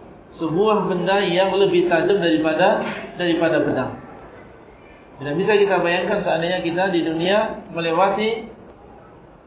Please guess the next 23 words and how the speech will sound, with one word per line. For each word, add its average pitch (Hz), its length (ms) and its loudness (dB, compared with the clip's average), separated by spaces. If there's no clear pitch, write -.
pedang 175 480 0
yang 180 160 -2
biasa-biasa 202 640 2
saja. 156 300 -2
Maka 139 80 -6
ini 180 240 0
adalah 180 240 0
perkara 165 400 0
yang 202 160 -2
berat. 190 400 0
"Ahaddu 196 560 2
minas 170 320 -2
sayf 240 400 0
wa 175 320 4
adaqqu 208 680 2
minas 185 380 -2
syar," 208 240 2
dan 180 160 -2
dia 175 160 0
lebih 233 400 0
kecil 214 240 2
daripada 170 480 2
rambut. 147 400 -2